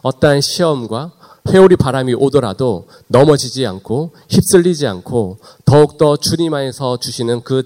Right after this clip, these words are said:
평안과 견고함을 경험하게 되는 줄 믿습니다. 특별히 예수 그리스도의 그 반석 위에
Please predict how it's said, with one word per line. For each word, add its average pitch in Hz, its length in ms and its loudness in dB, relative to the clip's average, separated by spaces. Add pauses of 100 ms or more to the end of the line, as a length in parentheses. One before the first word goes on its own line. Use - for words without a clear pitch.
(100)
평안과 156 720 -2 (280)
견고함을 123 720 0 (220)
경험하게 123 800 -2
되는 120 280 0
줄 107 380 -2
믿습니다. 107 600 -6 (380)
특별히 151 640 2
예수 170 460 2
그리스도의 165 500 0
그 156 160 -6
반석 151 560 -4
위에 143 300 -10